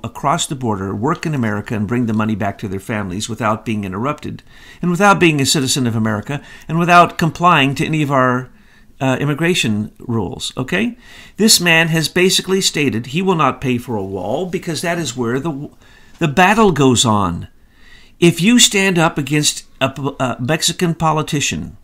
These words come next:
who is in office, you die. I forget how many hundreds of journalists were killed last year alone.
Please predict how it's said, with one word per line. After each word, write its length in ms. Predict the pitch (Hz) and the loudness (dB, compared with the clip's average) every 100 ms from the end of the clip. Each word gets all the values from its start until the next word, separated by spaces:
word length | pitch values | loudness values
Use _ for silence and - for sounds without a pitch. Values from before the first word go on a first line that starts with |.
| - | -4
who 140 | 127 | 2
is 120 | 127 | 2
in 120 | 156 165 | 2 2
office, 500 | 139 131 101 - - | 0 0 -4 -6 -4
you 180 | 131 | -2
die. 580 | 143 135 104 82 - 110 - - - - _ _ - - | 0 2 2 0 -8 -16 -20 -20 -20 -20 _ _ -20 -8
I 120 | - | -2
forget 320 | 151 165 196 160 | -2 0 0 2
how 160 | 170 | 2
many 200 | 170 160 | 2 0
hundreds 760 | 135 - 175 185 185 185 175 - - | -2 0 0 2 0 0 -2 -4 -4
of 120 | 127 | -4
journalists 480 | 143 143 139 135 - | -2 -2 -2 -4 -4
were 80 | |
killed 360 | 131 - 127 113 | -4 -4 -4 -2
last 380 | 117 117 - - | -4 -4 -6 -4
year 160 | 113 | -4
alone. 640 | - 107 113 135 139 143 | -4 -2 0 0 0 -4